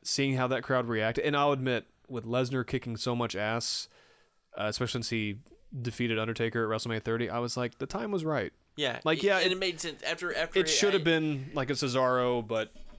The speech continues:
Speaker 2: After the, after
Speaker 1: you
Speaker 2: the
Speaker 1: know.
Speaker 2: shock had left,
Speaker 1: Mm-hmm.
Speaker 2: I was like, I was like, "Okay, let's watch it."
Speaker 1: Yeah, <laughs> it was cool.
Speaker 2: I got, I got a couple minutes.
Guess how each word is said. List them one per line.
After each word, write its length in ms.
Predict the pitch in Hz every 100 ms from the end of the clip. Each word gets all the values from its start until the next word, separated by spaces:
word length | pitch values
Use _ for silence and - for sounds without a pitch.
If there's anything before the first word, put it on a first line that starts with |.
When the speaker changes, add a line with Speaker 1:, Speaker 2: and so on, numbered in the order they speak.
| -
Speaker 2:
After 240 | 165 175
the, 180 | 170 -
after 200 | 156 156
Speaker 1:
you 20 |
Speaker 2:
the 60 | 139
Speaker 1:
know. 60 | 127
Speaker 2:
shock 500 | - 135 131 135 -
had 460 | 127 127 120 107 - - - - - - - - -
left, 460 | 127 135 143 - -
Speaker 1:
Mm-hmm. 340 | 117 101 104 98 -
Speaker 2:
I 100 | 123
was 120 | 127 120
like, 200 | 123 -
I 40 |
was 80 | 143
like, 160 | -
"Okay, 300 | - - 104 127 - - - -
let's 160 | 165 160
watch 240 | 127 95
it." 120 | 208 -
Speaker 1:
Yeah, 200 | 156 - -
<laughs> 120 | -
it 220 | 147 -
was 160 | 165 -
cool. 240 | - - -
Speaker 2:
I 120 | 175
got, 260 | 151 127 -
I 60 |
got 140 | 120 113
a 40 |
couple 200 | 117 107
minutes. 340 | 120 135 -